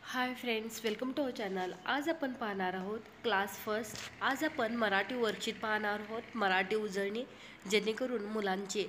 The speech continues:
प्रॅक्टिस होईल मराठीची. चला तर मग सुरुवात करूया. तर मी इथे पहिला प्रश्न घेतलेला आहे, रिकाम्या जागा भरा. तर रिकाम्या जागामध्ये आपण व्यंजन घेतलेले आहेत, ते आपल्याला फिलअप करायचे आहेत. च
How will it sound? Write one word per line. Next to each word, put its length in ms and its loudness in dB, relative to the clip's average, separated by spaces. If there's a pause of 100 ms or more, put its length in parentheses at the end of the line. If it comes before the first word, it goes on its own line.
(160)
प्रॅक्टिस 480 -2
होईल 200 -2
मराठीची. 640 -2 (460)
चला 160 2
तर 140 -2
मग 320 -2
सुरुवात 400 0 (120)
करूया. 320 2 (420)
तर 120 4
मी 120 2
इथे 200 0
पहिला 400 0
प्रश्न 320 -2
घेतलेला 380 0
आहे, 280 -2
रिकाम्या 400 0
जागा 340 -2
भरा. 300 -2 (380)
तर 40 -2
रिकाम्या 340 0
जागामध्ये 680 0 (380)
आपण 420 0
व्यंजन 480 2
घेतलेले 360 -2
आहेत, 220 -6 (420)
ते 40 4
आपल्याला 500 2 (240)
फिलअप 340 0
करायचे 340 -4
आहेत. 180 -6 (420)
च 80 2